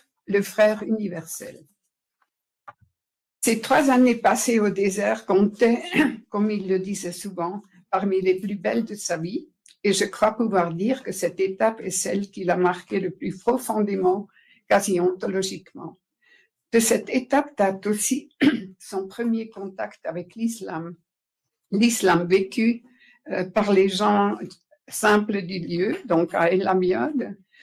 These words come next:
en majorité à l'époque, euh, des Bédouins et, et, des Bédouins et semi-nomades. Par la suite,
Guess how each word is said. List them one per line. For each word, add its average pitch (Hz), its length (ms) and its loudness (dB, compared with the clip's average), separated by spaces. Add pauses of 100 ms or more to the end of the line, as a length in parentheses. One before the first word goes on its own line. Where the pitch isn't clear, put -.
(220)
en 214 120 4
majorité 233 840 2
à 196 100 2
l'époque, 202 560 0
euh, 180 140 2
des 180 180 -2
Bédouins 220 680 -4
et, 180 560 -8
et, - 180 -16
des 208 60 -6
Bédouins 202 560 -2
et 185 180 0
semi-nomades. 175 800 -4 (1800)
Par 277 80 2
la 285 140 6
suite, - 400 -4